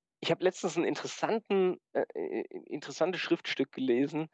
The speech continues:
ähm, wo das Wort Technologie auseinandergenommen wurde mit seinen griechischen Grundbedeutungen. Jetzt bin ich da dann total außerhalb meines Fachgebiets, kein Altgrieche und so weiter.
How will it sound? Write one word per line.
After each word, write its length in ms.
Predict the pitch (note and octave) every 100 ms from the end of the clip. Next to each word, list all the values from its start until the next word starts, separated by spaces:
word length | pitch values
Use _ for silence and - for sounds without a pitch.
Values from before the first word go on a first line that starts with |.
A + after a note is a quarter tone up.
| _ _ _
ähm, 280 | C#3+ C#3 C#3
wo 140 | - C#3
das 200 | C#3 -
Wort 220 | C#3 -
Technologie 680 | - D3 C#3 C3+ B2+ D3 D#3+
auseinandergenommen 1080 | - B2 A#2+ A2 A#2+ A#2+ A2+ A2 A2+ A2 A2+
wurde 320 | A2+ A#2 A2+
mit 220 | A2+ -
seinen 220 | G2+ A#2
griechischen 480 | - E3 D3 D3 B2
Grundbedeutungen. 840 | - E4+ G#3+ - D3 D#3+ D#3+ E3 C#3+
Jetzt 200 | C3+ -
bin 100 | C3+
ich 160 | -
da 180 | - C#3
dann 180 | B2+ -
total 300 | - C3+ D3+
außerhalb 380 | D3+ E3 C#3+ C3+
meines 240 | B2+ B2+
Fachgebiets, 640 | C3+ C3+ - C3 D3+ D3
kein 220 | - C#3+ -
Altgrieche 680 | D#3 - - D#3 D3+ C#3+
und 160 | C#3+ C#3+
so 140 | C3
weiter. 380 | C3 D3 D#3